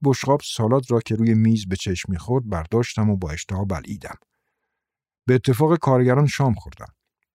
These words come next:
ساعت دوی بعد از نصف شب بود که به خانه‌ام برگشتم. وارد رخت خواب شدم. خود را راحت، سالم و با نشاط احساس می‌کردم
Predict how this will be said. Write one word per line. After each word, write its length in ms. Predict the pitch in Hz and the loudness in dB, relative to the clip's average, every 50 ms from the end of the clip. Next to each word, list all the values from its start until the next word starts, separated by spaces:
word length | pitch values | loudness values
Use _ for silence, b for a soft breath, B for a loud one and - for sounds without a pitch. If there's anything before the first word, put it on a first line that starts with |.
| _ _ _ _ _ - | _ _ _ _ _ -10
ساعت 380 | - - 127 117 127 131 - 143 | -6 -4 -2 0 0 2 2 2
دوی 380 | 123 117 117 135 147 147 131 | 0 2 2 4 6 6 4
بعد 220 | 110 107 101 95 90 | 4 2 0 0 -2
از 160 | 92 92 101 | -2 0 0
نصف 280 | 101 98 - - 98 | 0 0 -2 -4 -6
شب 260 | 95 - - 147 170 170 | -6 -4 -2 -2 -2 0
بود 220 | 160 165 156 - | 0 0 0 0
که 100 | - 147 | -2 -2
به 100 | 123 110 | -2 -2
خانه‌ام 360 | 104 - - 92 98 92 87 | -2 -2 -2 -2 0 0 -2
برگشتم. 500 | 78 65 65 67 67 - - - - - - _ _ _ _ _ _ _ _ _ _ _ _ _ _ _ _ _ _ _ _ _ _ _ _ _ _ - | -4 -6 -10 -12 -14 -14 -14 -14 -14 -16 -20 _ _ _ _ _ _ _ _ _ _ _ _ _ _ _ _ _ _ _ _ _ _ _ _ _ _ -6
وارد 340 | 147 156 175 202 214 190 175 | -2 0 0 0 0 0 0
رخت 240 | 135 - - - | 0 -2 -2 -4
خواب 220 | 107 - 147 139 - | -4 -2 -2 -4 -4
شدم. 340 | - - 78 67 - - - - _ _ _ _ _ _ _ _ _ _ - | -4 -10 -10 -10 -10 -14 -16 -18 _ _ _ _ _ _ _ _ _ _ -8
خود 200 | - 98 151 139 | -2 0 0 2
را 100 | 143 147 | 2 0
راحت، 640 | 135 123 117 101 92 95 113 123 131 127 - - - _ _ _ | 2 2 2 0 0 0 -2 0 0 -2 -4 -6 -20 _ _ _
سالم 540 | - - - 120 107 92 90 98 113 120 120 | -12 -8 -4 -2 -2 -2 0 0 0 0 2
و 80 | 120 117 | 0 0
با 200 | 107 110 104 101 | 0 0 0 2
نشاط 400 | 98 95 92 - - 156 143 92 | 2 0 0 0 0 0 -2 -2
احساس 380 | 85 80 - - - - - | -6 -10 -10 -10 -10 -10 -10
می‌کردم 400 | 76 80 - - 113 - - - | -10 -10 -10 -12 -14 -14 -16 -20